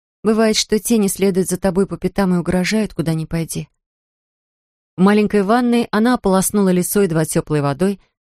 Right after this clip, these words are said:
и забрала темные волосы в хвост. Она не тратила время на макияж. За последний год ей пришлось отказаться от всех привычек, мешавших быстро передвигаться.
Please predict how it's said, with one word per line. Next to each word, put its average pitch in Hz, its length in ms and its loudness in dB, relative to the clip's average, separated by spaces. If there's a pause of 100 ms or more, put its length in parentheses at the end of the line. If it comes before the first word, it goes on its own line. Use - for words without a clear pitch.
(140)
и 196 60 -2
забрала 220 400 2
темные 214 400 2
волосы 196 420 0
в 185 60 -12
хвост. 156 520 -6 (640)
Она 254 240 0
не 160 140 2
тратила 160 420 -2
время 147 280 0
на 143 80 0
макияж. 147 600 -4 (340)
За 156 120 2
последний 165 460 0
год 175 200 0
ей 160 80 0
пришлось 160 420 -2
отказаться 160 600 -2
от - 80 -4
всех - 220 -4
привычек, 156 500 -2
мешавших 147 560 -2
быстро 151 320 -2
передвигаться. 151 760 -2